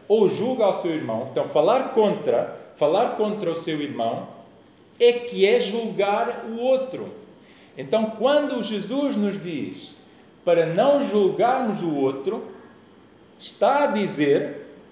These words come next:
para não falarmos mal contra o outro, não difamarmos o outro. Estão a perceber?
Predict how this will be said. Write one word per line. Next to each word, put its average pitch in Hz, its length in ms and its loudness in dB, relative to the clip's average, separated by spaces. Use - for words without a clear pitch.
para 202 220 4
não 226 320 6
falarmos 247 840 2
mal 208 380 0
contra 254 420 -2
o 214 100 0
outro, 208 240 0
não 214 240 -2
difamarmos 202 800 -2
o 196 80 -6
outro. 190 420 -2
Estão 196 180 0
a - 20 0
perceber? 220 600 0